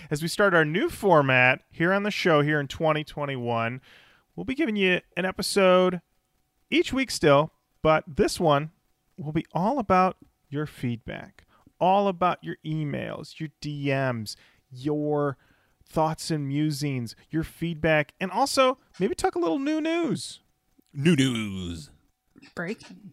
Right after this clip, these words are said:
Speaker 1: Breaking news. You know, we'll be talking about all of it in these episodes. So to get us started, it only makes sense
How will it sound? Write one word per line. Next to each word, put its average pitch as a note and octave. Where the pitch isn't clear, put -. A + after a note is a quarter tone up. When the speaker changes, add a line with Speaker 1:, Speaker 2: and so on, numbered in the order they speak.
Speaker 1:
Breaking B2+
news. -
You B2+
know, C3
we'll D3+
be F3
talking F3+
about D#3
all D3+
of B2+
it D#3+
in C3
these B2
episodes. -
So G3
to F#3
get C4
us F4+
started, D3
it D3
only D4
makes D#3
sense B2+